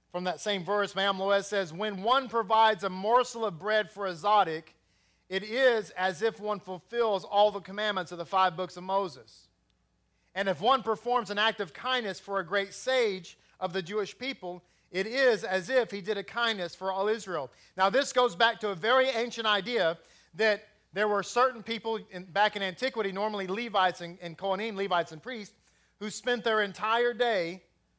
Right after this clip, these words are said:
studying Torah, and not just studying Torah, but, you know, they were counseling people and officiating weddings and dealing with bris milahs and all kind of host of other stuff. In other words, their whole life was ministry. And there were other people who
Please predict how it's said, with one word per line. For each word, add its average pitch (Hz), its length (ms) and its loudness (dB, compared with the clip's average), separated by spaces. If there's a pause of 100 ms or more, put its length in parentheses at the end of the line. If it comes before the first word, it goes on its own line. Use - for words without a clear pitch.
(120)
studying 233 480 0
Torah, 226 540 2 (560)
and 175 80 -10
not 254 160 0
just 220 160 -8
studying 220 280 0
Torah, 254 300 2
but, 196 280 0 (120)
you 254 60 -16
know, 214 100 -6
they 214 140 0
were 208 320 0 (340)
counseling 220 480 0
people 220 460 -2
and 135 160 -6 (240)
officiating 214 640 -2
weddings 220 520 2
and 123 100 -20 (380)
dealing 226 280 -2
with 190 140 -4
bris 220 200 -2
milahs 208 540 2
and 160 140 -8 (200)
all 247 160 6
kind 233 260 4
of 202 80 2
host 247 240 4
of 208 80 -10
other 233 200 2
stuff. 160 380 -8 (840)
In 180 40 -2
other 233 120 0
words, 226 260 0
their 208 140 2
whole 240 180 4
life 233 220 6
was 185 120 -6
ministry. 185 500 -8
And - 680 -14
there 226 80 4
were 233 120 4
other 269 300 6
people 220 480 -2
who 214 360 -6